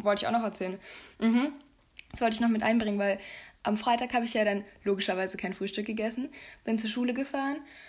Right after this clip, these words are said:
und es lief halt alles so, so gut. Und dann habe ich am Nachmittag direkt ja auch eine Freundin getroffen und so. Es hat halt, ich hab's halt gar nicht gespürt, so die ersten zwei, drei Tage. Das war voll, voll normal, weil man hatte seinen Alltag, man hatte was zu tun. Und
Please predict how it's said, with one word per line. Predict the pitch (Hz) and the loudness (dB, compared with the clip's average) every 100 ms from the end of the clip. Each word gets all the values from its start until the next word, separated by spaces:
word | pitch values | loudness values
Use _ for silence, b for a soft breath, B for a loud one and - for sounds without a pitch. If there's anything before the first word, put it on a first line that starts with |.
| B B B _ _ - | B B B _ _ 6
und | 233 226 220 220 | 8 8 6 4
es | 220 | 2
lief | 233 240 | 0 0
halt | 214 - | 0 2
alles | 220 202 | 0 0
so, | 220 240 | 0 0
so | 226 226 | 0 0
gut. | 240 240 | 0 2
Und | 214 | 2
dann | 208 | 0
habe | 208 | 0
ich | 208 202 | -2 -2
am | |
Nachmittag | 208 214 214 208 196 | 0 0 0 0 -4
direkt | 196 208 - | -4 -4 -2
ja | 117 | -2
auch | 226 - | -2 -4
eine | 233 | -2
Freundin | 233 247 240 | 2 2 2
getroffen | 233 240 240 | -2 -2 0
und | 220 | 0
so. | 214 | -2
Es | 220 | -2
hat | 233 226 | -4 -2
halt, | 208 - | -4 -4
ich | 220 | -4
hab's | 233 | -2
halt | 226 214 | -2 0
gar | - 214 220 | 2 2 2
nicht | 220 | 0
gespürt, | 214 - 214 180 - | -6 -2 0 0 -2
so | - | -4
die | 185 | 0
ersten | 185 190 - | 0 0 -2
zwei, | 190 196 | -4 -4
drei | 185 180 | -2 -4
Tage. | 196 175 175 - | -6 -8 -8 -4
Das | 190 - 190 | -4 -4 -6
war | 190 | -4
voll, | 214 208 190 175 - - - _ - | 0 0 0 -4 -10 -18 -20 _ -20
voll | - 226 226 | 0 4 4
normal, | 208 208 208 190 | 2 2 0 0
weil | 180 | -2
man | 196 | -2
hatte | 196 185 | -4 -4
seinen | 180 | -4
Alltag, | - 277 285 269 | 0 0 0 -2
man | 226 | -2
hatte | 220 208 | -4 -4
was | 202 - | -6 -6
zu | |
tun. | 185 196 185 B B B B B - | -6 -6 -6 B B B B B -2
Und | 214 214 202 | 2 2 0